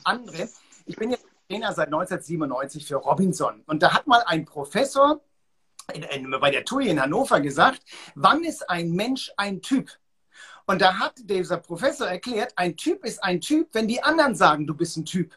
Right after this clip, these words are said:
Also wenn du selber sagst, „Ich bin toll“, interessiert das kein Mensch, sondern die anderen müssen sagen, „Ey, der Maurice ist ein geiler Typ, der hat geile Tipps,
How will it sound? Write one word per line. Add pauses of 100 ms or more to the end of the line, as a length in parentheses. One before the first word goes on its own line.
Also
wenn
du
selber
sagst,
„Ich
bin
toll“, (220)
interessiert
das
kein
Mensch, (140)
sondern
die
anderen
müssen
sagen,
„Ey,
der
Maurice
ist
ein
geiler
Typ,
der
hat
geile
Tipps,